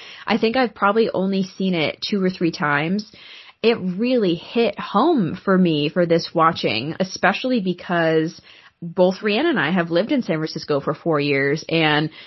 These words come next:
there's a district called the Tenderloin that is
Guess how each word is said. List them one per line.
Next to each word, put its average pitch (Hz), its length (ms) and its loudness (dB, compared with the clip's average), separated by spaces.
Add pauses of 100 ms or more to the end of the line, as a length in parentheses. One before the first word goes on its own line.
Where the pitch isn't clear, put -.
(140)
there's 185 200 4
a 190 60 4
district 175 400 0
called 180 180 2
the 156 80 2
Tenderloin 151 920 -2 (260)
that 165 440 2
is 170 320 2